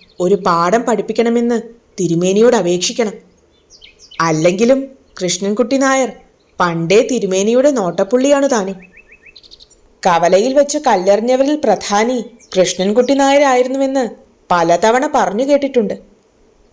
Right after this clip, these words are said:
കൊയ്ത്തു തുടങ്ങാൻ ഒരു നല്ല ദിവസത്തിന് കാത്തിരിക്കുകയാണ് തിരുമേനി. ദിവാകരപിള്ളയ്ക്ക്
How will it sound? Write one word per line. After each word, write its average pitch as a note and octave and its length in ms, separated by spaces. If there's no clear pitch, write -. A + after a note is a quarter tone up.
കൊയ്ത്തു F3+ 400
തുടങ്ങാൻ C4+ 460
ഒരു D#4 140
നല്ല A3+ 400
ദിവസത്തിന് B3 520
കാത്തിരിക്കുകയാണ് A#3 920
തിരുമേനി. F3+ 400
ദിവാകരപിള്ളയ്ക്ക് A#3 960